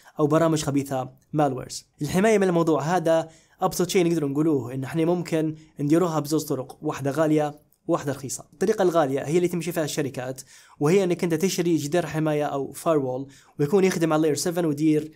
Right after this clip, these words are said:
آه، هاي ليفل انسبكشن على، على الابلكيشنز، ويقدر يسكر لك المواقع والابلكيشنز زي ما أنت تبي. ولكن الموضوع هذا بغض النظر عن أنه هو مكلف، فهو مش موجه لل-، لل-، للمستخدم المنزلي أو اللي هو يوزر نهائيا.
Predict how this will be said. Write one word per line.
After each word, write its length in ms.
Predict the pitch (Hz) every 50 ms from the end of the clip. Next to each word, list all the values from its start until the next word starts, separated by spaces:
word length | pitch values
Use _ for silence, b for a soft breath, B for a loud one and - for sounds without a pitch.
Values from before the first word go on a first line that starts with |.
| b b b -
آه، 340 | - 147 143 139 139 135 131
هاي 200 | 135 156 170 170
ليفل 200 | 165 147 147 143
انسبكشن 580 | 135 135 - - 175 160 - - 165 156 151
على، 220 | 139 139 139 135 131
على 140 | 131 135
الابلكيشنز، 640 | 135 135 - 135 - - 180 170 - 170 156 156 143
ويقدر 260 | 143 160 156 156 156
يسكر 380 | 147 143 - 147 151 - 175 156
لك 200 | 147 143 143 -
المواقع 500 | 147 131 131 147 160 165 160 - 165 147
والابلكيشنز 840 | 143 - - - - - 135 - - 170 156 160 160 151 151 143 147 B B B B B -
زي 180 | 151 170 185
ما 80 | 185 180
أنت 140 | 175 175 156
تبي. 420 | - - 135 120 - - - _ _ _ _ _ _ - -
ولكن 440 | 147 160 170 165 160 156 143 147 143 B B B B B -
الموضوع 520 | 160 170 175 185 190 180 175 151 160 180 196
هذا 240 | 170 170 170 160 B B B B _ _ -
بغض 240 | 143 139 156 156 190
النظر 280 | 190 202 202 190 185
عن 80 | 175 180
أنه 100 | 180 185
هو 120 | 185 170
مكلف، 340 | 165 190 190 - 143 127 127
فهو 200 | - 156 147 147
مش 200 | 170 180 170 -
موجه 380 | 175 175 160 147 156 143 143 151
لل-، 120 | 151 143
لل-، 540 | 143 135 135 131 135 - - 139 143 143 143
للمستخدم 480 | 143 139 135 131 - 180 170 170 151
المنزلي 400 | 143 139 156 160 156 156 156 143
أو 120 | 143 143 143
اللي 120 | 139 139
هو 60 | 147
يوزر 360 | 160 160 160 160 151 147 143 139
نهائيا. 460 | 139 131 135 147 160 147 127 -